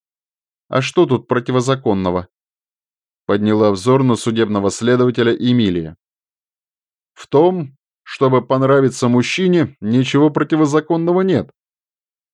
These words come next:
Как нет преступных намерений жить за счет мужчины», произнес Иван Федорович и добавил: «А вот быть соучастницей убийства —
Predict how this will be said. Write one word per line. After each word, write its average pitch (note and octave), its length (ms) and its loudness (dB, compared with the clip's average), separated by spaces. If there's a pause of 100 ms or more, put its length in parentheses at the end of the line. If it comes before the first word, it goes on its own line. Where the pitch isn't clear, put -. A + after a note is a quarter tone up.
(100)
Как D3 280 0
нет D#3+ 280 0
преступных E3 720 0
намерений D3 520 2
жить C#3 540 0
за B2 240 0
счет C#3+ 260 -2
мужчины», D#3 640 -2 (360)
произнес A2+ 580 0
Иван G#2 180 0
Федорович C#3 520 0
и C3 40 -2
добавил: G2 500 -2 (580)
«А A2 200 0
вот C3 220 0
быть C3 340 0
соучастницей B2+ 1200 -2
убийства — A#2 920 -4